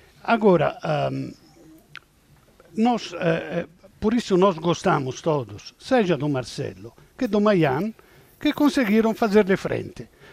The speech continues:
Mas, in geral, in geral, ele, ele, eh, joga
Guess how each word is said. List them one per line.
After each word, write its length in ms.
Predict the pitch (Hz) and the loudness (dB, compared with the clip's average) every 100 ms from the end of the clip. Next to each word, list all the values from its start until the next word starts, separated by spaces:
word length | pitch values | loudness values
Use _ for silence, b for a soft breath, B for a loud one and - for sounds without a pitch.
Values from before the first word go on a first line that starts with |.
| b | b
Mas, 220 | 190 190 233 | 4 6 8
in 160 | 277 | 8
geral, 640 | 190 170 131 90 92 143 180 - | 6 4 2 0 -4 -6 -10 -4
in 140 | 208 | -2
geral, 580 | 165 160 110 98 104 151 - | 0 -2 -2 -8 -10 -12 -2
ele, 400 | 254 269 214 185 b b - | 0 4 2 2 b b -2
ele, 400 | 262 226 202 - | 4 4 2 -4
eh, 380 | - 190 185 170 | -2 0 0 -4
joga 680 | 170 196 220 220 190 180 | 2 4 4 4 2 0